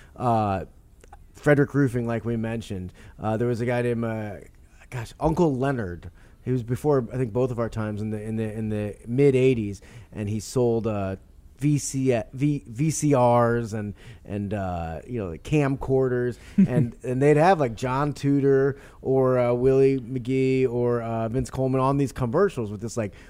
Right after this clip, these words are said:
Speaker 1: weird old guy, like, "I'm, I'm Uncle Leonard. I'm your Uncle Leonard. Come on down. Here's Vince Coleman." He's like, "It's a steal if you buy a V C R here." <laughs> You know, and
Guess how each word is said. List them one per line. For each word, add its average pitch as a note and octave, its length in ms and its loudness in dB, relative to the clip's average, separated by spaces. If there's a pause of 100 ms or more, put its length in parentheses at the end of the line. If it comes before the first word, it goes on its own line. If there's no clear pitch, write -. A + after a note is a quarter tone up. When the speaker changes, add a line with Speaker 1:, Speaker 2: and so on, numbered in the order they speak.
Speaker 1:
weird F3 640 4
old D3 460 -2
guy, B2+ 260 -6
like, A#2 160 -8 (220)
"I'm, F3 440 -2
I'm F#3 320 -2
Uncle F#4 340 2
Leonard. D#4 280 8
I'm C4+ 200 6
your F#4+ 200 4
Uncle F#4 240 0
Leonard. A3+ 400 0
Come D4+ 220 2
on E4 200 2
down. D4+ 300 4
Here's D4+ 200 0
Vince E4 260 -8
Coleman." C#4+ 420 2 (240)
He's C3 160 -2
like, C3+ 160 0 (200)
"It's F#3+ 280 4
a E3 100 6
steal A3 720 6
if E3 220 4
you E3 160 4
buy F3 320 6
a D#3+ 160 6
V F#3 180 4
C E3+ 280 0
R E3 260 6
here." D#3 440 4
<laughs> A#3+ 60 -2 (1200)
You D#3+ 120 -2
know, A#2+ 180 0 (320)
and D#3+ 340 4